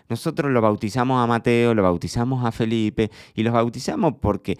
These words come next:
seguimos con algo en lo que no creemos. Una historia de otro. De hecho, a Felipe lo bautizamos porque Flor quería bautizarlo, porque, "¿Y qué va a decir mi abuela?", decía.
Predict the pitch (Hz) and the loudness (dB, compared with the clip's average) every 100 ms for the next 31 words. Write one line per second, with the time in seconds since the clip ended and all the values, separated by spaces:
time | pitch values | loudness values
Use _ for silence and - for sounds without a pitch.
0 | - - - 120 165 185 - 117 139 185 | -8 -12 -4 -2 -2 -4 -4 -4 -2 -2
1 | 139 98 101 101 135 135 110 101 160 135 | -2 -2 -4 -6 -6 -6 -8 -6 -6 -6
2 | 76 78 - _ _ _ _ _ _ _ | -6 -10 -16 _ _ _ _ _ _ _
3 | _ _ _ _ _ _ _ _ _ 170 | _ _ _ _ _ _ _ _ _ -4
4 | 180 170 - 175 185 156 98 135 160 110 | -2 -2 0 2 4 2 2 2 2 2
5 | 95 127 131 98 104 120 139 127 95 90 | 0 2 0 2 0 0 2 2 2 0
6 | 85 90 87 92 120 147 143 101 90 92 | 0 0 0 -2 0 0 0 0 -2 -4
7 | - - _ - 117 117 107 101 98 92 | -8 -16 _ -6 -4 0 0 4 2 2
8 | - 127 135 147 113 95 90 - - _ | -2 0 2 2 -2 -6 -8 -10 -20 _
9 | - - 143 131 110 135 127 107 113 165 | -10 0 2 2 2 0 2 0 2 2
10 | 165 113 95 98 101 107 98 | 2 0 -2 -4 -4 -4 -4